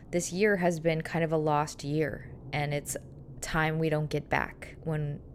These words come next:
maybe you've had to put dating on hold, or a career on hold, or travel on hold, or seeing loved ones that you really wanted to see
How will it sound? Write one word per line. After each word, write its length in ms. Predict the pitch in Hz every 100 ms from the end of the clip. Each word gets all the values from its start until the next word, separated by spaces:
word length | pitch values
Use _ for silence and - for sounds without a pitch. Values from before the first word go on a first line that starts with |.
| - - - - -
maybe 220 | 156 156
you've 420 | 156 165 156 - -
had 240 | - 156
to 60 | 156
put 280 | - - -
dating 320 | 165 185 196
on 160 | 185
hold, 560 | 180 190 180 180 180 175 -
or 420 | 147 135 131 147 - - - - -
a 60 | 143
career 500 | - 160 147 190 208
on 200 | 202 190
hold, 520 | 185 190 185 180 170 - -
or 240 | 135 123 - - -
travel 560 | - 208 208 208 202
on 180 | 202 190
hold, 540 | 185 190 190 185 175 - - - - - - - - -
or 480 | 147 147 151 151 156 - - - - - - - - -
seeing 400 | - 202 185 160
loved 260 | 151 185 208
ones 600 | 208 208 240 - - - -
that 80 | 175
you 100 | 110
really 280 | 160 180 180
wanted 320 | 170 170 160
to 80 | 135
see 540 | - - 196 240 -